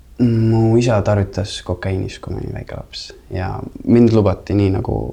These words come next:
loodus juhatas. Ja kui, äh, on sellised, minu arust kokaiin tekitab person-, personaalseid probleeme inimestes, äh,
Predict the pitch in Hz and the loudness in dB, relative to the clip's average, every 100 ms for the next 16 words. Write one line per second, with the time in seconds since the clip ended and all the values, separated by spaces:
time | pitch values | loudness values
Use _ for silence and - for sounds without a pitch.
0 | - - 101 98 107 113 101 - - - | -12 -4 0 0 0 -4 -6 -10 -20 -20
1 | - - - 95 - - - - - - | -20 -18 -10 -8 -8 -10 -14 -16 -20 -20
2 | - - - - 104 101 98 95 104 - | -20 -20 -10 -2 0 2 0 -2 -4 -8
3 | - - - - - - - _ - - | -12 -20 -20 -20 -20 -20 -20 _ -12 -2
4 | 107 104 104 104 - - - - - - | 0 2 0 -2 -8 -16 -20 -20 -20 -20
5 | - - - 104 98 - 95 101 98 92 | -20 -20 -6 -2 -2 -4 -4 0 0 0
6 | - 92 - 95 - 95 92 92 98 101 | -4 -8 -4 -4 -4 -4 -2 -2 -4 -6
7 | 101 - - - 101 98 98 95 98 98 | -8 -12 -18 -10 -8 -2 0 0 -2 -8
8 | - - - - - 95 95 95 95 101 | -10 -18 -20 -12 -6 -2 -2 -2 -2 -6
9 | - - 98 101 - - - - - - | -8 -6 -4 -4 -6 -12 -14 -20 -20 -20
10 | - - - | -20 -18 -14